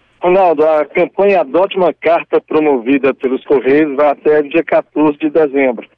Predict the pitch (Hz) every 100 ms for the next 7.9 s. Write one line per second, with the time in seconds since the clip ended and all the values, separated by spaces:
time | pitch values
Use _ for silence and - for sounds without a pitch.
0 | _ 143 - - 135 - 156 151 135 143
1 | 135 139 127 143 151 139 143 143 131 -
2 | 147 139 131 165 156 135 156 143 _ _
3 | _ _ - 123 - 147 160 - 135 -
4 | - - - 175 156 - 190 - 156 -
5 | 202 185 - 151 - - _ 131 302 -
6 | 285 - 202 262 - - 190 175 175 156
7 | 143 117 - _ _ _ _ _ 156